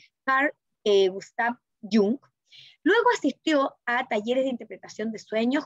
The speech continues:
con la psiquiatra Lola Hoffman, estudiando el I Ching y el antropograma, antropograma, perdón,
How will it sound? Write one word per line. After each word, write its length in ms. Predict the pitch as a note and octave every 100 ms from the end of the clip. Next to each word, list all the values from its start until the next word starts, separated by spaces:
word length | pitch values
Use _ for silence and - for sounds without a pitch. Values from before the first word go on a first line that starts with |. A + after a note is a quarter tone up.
| -
con 280 | - G#3+ G#3+
la 160 | G3 F#3+
psiquiatra 640 | - - A3 B3 B3 C#4 - _ _
Lola 220 | G3 F3+ -
Hoffman, 420 | E4+ D#4 C4 D#4 _ _ _ _ _ -
estudiando 680 | F4+ F4 D#4 C#4+ C#4+ C4+
el 280 | A#3+ A#3 - -
I 120 | A#3+
Ching 380 | - E4+ E4+ D4 _ _ _ _ _ -
y 180 | A#3 A#3
el 200 | A#3 - -
antropograma, 1400 | B3+ C4 B3 A#3 G#3 F#3 _ - G3+ F#3 C4+ C#4+ G#3 C#4+ _ _ _ _ _ _ _ _ -
antropograma, 1200 | C#4 D4 - C#4+ C#4+ - D4 B3+ A#3+ F#3+ G#3+ -
perdón, 340 | G3 F#3+ C4+